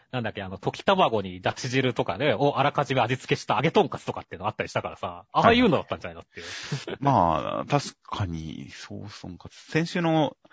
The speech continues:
Speaker 2: コマを見てみると、とんかつ、こう、お弁当箱から箸でつまんでサクっていってるところ、とんかつ、トーンとかが一切張ってない白い状態なんですよね。
Speaker 1: そうそうそう。だからそういう最初から味がついてるタイプのとんかつだったんじゃないかな。オールマイトもミスター味っ子見て研究したんじゃないかなって思ったよっていう。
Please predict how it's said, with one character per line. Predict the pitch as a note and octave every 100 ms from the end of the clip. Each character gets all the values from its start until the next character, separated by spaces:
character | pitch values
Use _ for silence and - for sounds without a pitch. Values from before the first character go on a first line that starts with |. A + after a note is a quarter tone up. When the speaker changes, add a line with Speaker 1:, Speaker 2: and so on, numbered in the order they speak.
| -
Speaker 2:
コ | - D3+
マ | D3
を |
見 | F#2
て | G2+ E2+
み |
る | D#2
と、 | E2+
と | - D3
ん |
か | D3
つ、 | D3 C#3+ C#3 -
こ | A#2+ A2 G#2
う、 |
お | G2+
弁 | A#2+
当 | C3
箱 | G#2 E2
か | E2
ら | D2+
箸 | G#2+ -
で | E2
つ | E2
ま | D2+
ん |
で | D2+
サ | -
ク | - A2+
っ |
て | -
い |
っ | E2+
て | D#2+
る | D#2
と |
こ | -
ろ、 | D#2+ D#2 - - -
と | - E3
ん |
か | E3+
つ、 | - D3
ト | C3+ -
ー | E3+
ン | C3+
と |
か | -
が | D#2
一 | E2
切 | - G#2 D2+
張 | -
っ |
て | -
な | F#2
い | D#2
白 | - B2+
い | D3
状 | D2+
態 | D2+
な | D2+
ん | -
で |
す | -
よ |
ね。 | - A#2 _ _ _ _ _ -
Speaker 1:
そ | C3
う |
そ | - G2+
う |
そ | - - - F2
う。 | _ - - -
だ | B2+ - _
か | C#3+
ら | B2
そ | E3+ D#3+
う |
い | E3
う | F#3+ D3+
最 | - C#3
初 | C#3+
か | C#3+
ら | C3
味 | B2+
が | D3+ D#3
つ | F#3
い | E3+
て |
る | E3
タ | - F3+
イ |
プ | E3
の | F3+ G3+ B2
と | C3
ん | A#2
か | A#2+
つ | B2
だ | G#2+
っ |
た | - G#2
ん |
じ |
ゃ | F#2+
な |
い |
か | F#2
な。 | G2 G2
オ | C#3+ C3+
ー |
ル | C#3
マ | C#3+
イ | C3
ト |
も | G#2+ F#2+
ミ | A#2+
ス | -
タ | A#2+
ー |
味 | A2+
っ | A2
子 | B2
見 | B2+
て | G#2+ F#2+ -
研 | D#3
究 | C#3
し | E3
た | E3+
ん |
じ | B2+
ゃ |
な |
い | A#2
か | A#2
な | A#2+
っ |
て | -
思 | F2
っ |
た | -
よ | -
っ |
て | -
い |
う。 | F#2